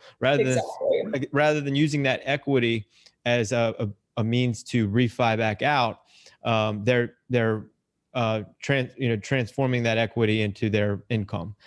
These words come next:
Speaker 1: So they go and sell it to their network of investors. And, you know, why would, why might somebody think that you would wanna do that? Well, one, it's a way for them to generate income for their own investments, uh,
Speaker 2: Mm-hmm.
Speaker 1: you know, and then two,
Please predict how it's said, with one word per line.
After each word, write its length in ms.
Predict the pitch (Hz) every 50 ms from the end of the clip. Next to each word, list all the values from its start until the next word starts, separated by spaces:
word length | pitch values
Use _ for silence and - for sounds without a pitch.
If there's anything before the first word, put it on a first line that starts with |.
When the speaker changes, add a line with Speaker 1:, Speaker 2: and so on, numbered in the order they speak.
| - _
Speaker 1:
So 140 | - - 120
they 120 | 117 127 127
go 160 | 139 147 135
and 120 | 123 113
sell 280 | 104 - - 156 143 135
it 80 | 127 -
to 120 | - 131
their 140 | 120 123 120
network 420 | 123 123 - 113 120 117 110 -
of 180 | 107 117 107 107
investors. 520 | 117 147 180 196 180 - - 113 104 -
And, 180 | 127 120 113 101 - - - - - - _
you 100 | - 139
know, 260 | 147 143 135 131 - - - _ _ _ -
why 280 | 120 120 127 131 147
would, 200 | 160 156 160 156 -
why 280 | 131 139 135 127 131 139
might 320 | 139 147 147 139 - - - 131 135 - - -
somebody 320 | - - 147 143 139 139
think 220 | 135 - 147 131 -
that 140 | 147 131 - _ _ _ _ - - 139
you 140 | 139 135
would 100 | 139 139
wanna 160 | 135 147 147 143
do 120 | 139 160
that? 120 | 170 180
Well, 140 | 139 135 131
one, 340 | 135 180 190 170 139 131 135
it's 140 | 131 117 -
a 40 | 135
way 160 | 135 135 127
for 180 | 127 - 135
them 260 | 120 135 135 139 131 -
to 160 | - - 117
generate 480 | 101 - 127 127 123 113 110 107 104
income 520 | 107 131 135 120 - 117 107 107 104 107 98 -
for 100 | - 110
their 240 | 107 113 110 107
own 320 | 104 117 120 117 117 110 - -
investments, 760 | 117 107 98 104 101 98 - - 107 107 104 - - - - _
uh, 280 | - 104 101 104 104 98 101 - - - - 226
Speaker 2:
Mm-hmm. 380 | 220 208 196 196 196 196 - - _ _ - -
Speaker 1:
you 100 | 135 127
know, 160 | 120 117 120
and 180 | - 127 120 123
then 300 | 120 117 117 117 117 - _ _ -
two, 420 | - 220 247 202 160 156 165 -